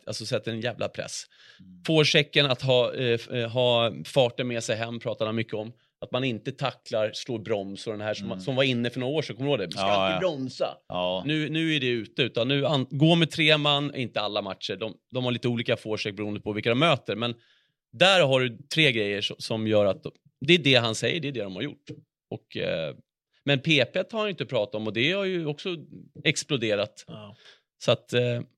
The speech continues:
Speaker 1: nej, men många träffar på Malmö, men som Dick säger, jag tycker inte det är någon tillfällighet. De spelar ju bra hockey.
Speaker 3: Det gör de verkligen. Jag sitter också och funderar på, vad är det senaste med Lasse Thomsson? Nu ser jag att han har gjort trettiotvå matcher i Belleville Senators. Inte en match i Ottawa som han åkte över för. Han har ju varit där tidigare.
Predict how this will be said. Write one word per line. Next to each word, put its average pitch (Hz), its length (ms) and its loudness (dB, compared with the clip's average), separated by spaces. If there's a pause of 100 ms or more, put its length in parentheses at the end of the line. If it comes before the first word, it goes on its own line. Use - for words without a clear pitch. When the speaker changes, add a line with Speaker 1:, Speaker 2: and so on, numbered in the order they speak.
Speaker 1:
nej, 147 120 4
men 190 140 4
många 214 380 4
träffar 214 380 4
på 202 80 -2
Malmö, 120 340 4
men 143 160 4
som 151 180 -2
Dick 190 180 0
säger, 120 260 4
jag 131 180 4
tycker 156 160 -2
inte 147 160 -4
det 120 80 0
är 170 60 -2
någon 190 140 -6
tillfällighet. 127 600 -4
De 131 140 -4
spelar - 240 -4
ju 175 60 -2
bra 160 180 -2
hockey. - 280 -10 (160)
Speaker 3:
Det 127 120 -10
gör 147 100 -4
de 135 100 -10
verkligen. 139 380 -8 (160)
Jag 139 200 -6
sitter 180 160 -4
också 151 140 -6
och 135 60 -12
funderar 147 220 -4
på, 135 200 -8
vad 143 120 -4
är 135 40 -4
det 127 60 -8
senaste 131 400 -12
med 131 100 -8
Lasse 135 180 -10
Thomsson? 139 440 -8 (280)
Nu 147 140 -12
ser 170 120 -2
jag 147 60 2
att 135 80 -6
han 143 100 -6
har 143 80 -4
gjort 160 220 -4 (180)
trettiotvå 156 360 -4
matcher 143 360 -6
i 156 60 -6
Belleville 135 400 -2
Senators. 143 540 -6 (220)
Inte 143 260 -8
en 139 60 -6
match 139 280 -8
i - 20 0
Ottawa 143 420 -2
som 143 120 -10
han 139 100 -8
åkte 131 220 -6
över 120 180 -6
för. 151 200 -2
Han 131 180 -10
har 127 40 -8
ju 131 60 -4
varit 123 200 -4
där 135 80 -4
tidigare. 127 460 -6